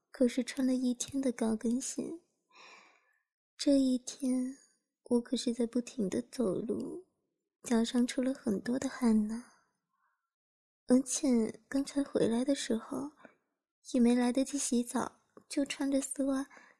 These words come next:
在地毯上边走了这么久。现在妈妈的丝袜脚底已经发硬了，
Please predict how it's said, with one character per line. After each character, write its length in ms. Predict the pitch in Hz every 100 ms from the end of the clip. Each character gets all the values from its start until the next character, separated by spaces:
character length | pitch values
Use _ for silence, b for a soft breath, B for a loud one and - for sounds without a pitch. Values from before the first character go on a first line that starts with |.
| B _
在 160 | - 262
地 140 | 247
毯 260 | 247 240 226
上 260 | 262 240
边 360 | 233 240 233 311 _
走 200 | - 240
了 80 | 175
这 160 | 220 285
么 200 | 285 254
久。 400 | - - - 359 _ _ _ _ _ B B B B B B B
现 500 | - - - 269 254
在 680 | 254 - 277 - - - 370 _ _ -
妈 240 | 254 240
妈 120 | 247
的 120 | 233 247
丝 260 | - 262
袜 140 | - 269
脚 240 | - 254
底 220 | 254 247
已 40 | 226
经 220 | - 240
发 220 | - 254
硬 400 | 269 285 285 254
了， 240 | 262 330